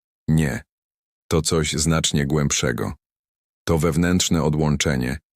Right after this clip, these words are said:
tak intymne, że często na początku sami nie potrafimy go nazwać. To duchowe wyczerpanie, które nie pochodzi z bolącego ciała, ale z samej esencji naszej duszy. I kiedy to się dzieje, drodzy przyjaciele,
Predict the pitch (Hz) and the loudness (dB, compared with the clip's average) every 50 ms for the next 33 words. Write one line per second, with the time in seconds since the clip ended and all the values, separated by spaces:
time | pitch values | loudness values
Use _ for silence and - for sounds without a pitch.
0 | _ _ _ _ _ - 90 90 - - 80 73 78 - 85 87 90 87 87 90 | _ _ _ _ _ -4 -4 -2 0 0 0 2 2 0 0 2 2 2 0 0
1 | 80 80 78 80 - 85 85 85 - - 82 76 73 76 80 80 76 - - 82 | 0 0 -2 0 -2 0 0 0 0 0 0 0 0 -2 -2 -2 -4 -2 0 0
2 | 82 80 - - 82 76 - - 85 82 90 85 78 76 73 71 - 76 71 - | 0 -2 -2 -4 -2 -2 0 0 0 0 2 2 2 2 0 0 -2 -4 -2 -2
3 | 73 71 - 78 73 71 65 64 67 67 71 69 65 64 58 55 53 52 - - | -4 -2 -2 0 0 0 0 0 0 0 0 0 -2 -4 -6 -8 -8 -8 -8 -10
4 | - - _ _ _ _ _ _ _ _ _ _ - 85 82 76 87 82 - - | -12 -12 _ _ _ _ _ _ _ _ _ _ 0 0 2 2 2 0 2 0
5 | 90 87 87 87 76 82 80 - 90 82 78 - - 87 87 87 80 73 73 - | 0 0 0 0 0 0 0 0 0 0 -2 -2 -2 0 0 2 0 0 -2 -2
6 | - 82 76 76 73 76 73 76 - 76 73 - 82 82 76 73 73 69 64 67 | -2 -2 0 2 2 2 0 0 -2 -4 -2 0 0 0 0 0 -2 -2 -2 -2
7 | 69 71 69 69 67 71 67 - 80 76 69 69 65 - - 82 76 73 67 65 | -2 0 0 0 0 0 0 0 -2 0 0 -2 -2 -2 -2 -2 0 0 -2 -2
8 | 67 - - _ _ _ _ _ _ _ _ _ _ _ - 78 78 127 143 - | -4 -6 -8 _ _ _ _ _ _ _ _ _ _ _ -2 0 0 2 2 0
9 | - - - 87 85 87 82 80 76 - 73 73 - - 80 80 80 76 - - | 0 0 0 0 2 2 2 0 0 -2 -2 -4 -2 0 0 0 2 0 0 0
10 | 71 69 69 65 - 73 67 67 64 58 - - - 58 57 60 - - _ _ | 0 0 0 -2 -2 -2 -2 -2 -2 -4 -4 -4 -4 -4 -6 -6 -8 -12 _ _
11 | _ _ _ _ _ - 78 76 - 82 76 71 69 71 78 69 - - 67 62 | _ _ _ _ _ -4 -2 0 0 0 0 0 0 -2 -2 -2 -2 -2 -2 0
12 | 71 69 65 64 62 64 64 - 69 65 62 67 - - - - 67 65 - - | 0 0 0 0 0 -2 -2 -2 -2 -2 -2 -4 -4 -2 -2 -2 -2 -2 0 0
13 | - 76 69 69 71 73 | 0 0 0 0 0 -2